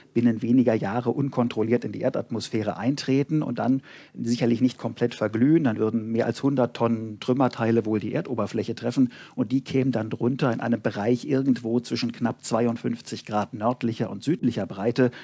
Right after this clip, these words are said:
In Deutschland wären dann alle Bereiche südlich so einer Linie Münster, Göttingen, Cottbus gefährdet. Auf der Südhalbkugel reicht das mögliche Einschlagsgebiet bis Feuerland. Also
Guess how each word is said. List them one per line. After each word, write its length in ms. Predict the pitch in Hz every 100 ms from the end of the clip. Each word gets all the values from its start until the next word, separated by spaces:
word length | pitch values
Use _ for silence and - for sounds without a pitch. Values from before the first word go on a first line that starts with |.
| - -
In 120 | 113
Deutschland 460 | - 110 - 113 104
wären 280 | 107 117 120
dann 140 | 104
alle 220 | - 120
Bereiche 540 | 113 104 92 107 117 117 - -
südlich 380 | 117 117 107
so 100 | -
einer 220 | - 110 101
Linie 400 | 113 117 117 113 - -
Münster, 520 | - 113 120 - 107
Göttingen, 420 | 101 110 - 104
Cottbus 480 | - 143 - 139 131
gefährdet. 520 | - - 127 123 120 - -
Auf 160 | - -
der 100 | 107
Südhalbkugel 640 | 113 120 117 107 123 117
reicht 260 | 107 101 107
das 140 | 113
mögliche 380 | 110 107 113 113
Einschlagsgebiet 760 | 117 120 113 107 - 120 110 -
bis 200 | 104 -
Feuerland. 640 | - 131 117 113 117 117
Also 320 | - 117 120